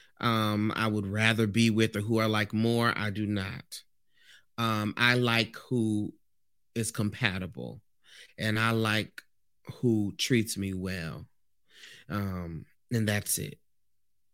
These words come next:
You know, one of the things that also comes up is sexually, like, okay, well, what are you gonna do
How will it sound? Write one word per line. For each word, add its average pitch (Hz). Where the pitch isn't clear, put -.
You 123
know, 101
one 127
of 131
the 120
things 117
that 104
also 110
comes 104
up 120
is 101
sexually, 80
like, 67
okay, 90
well, 82
what 98
are 101
you 95
gonna 92
do 87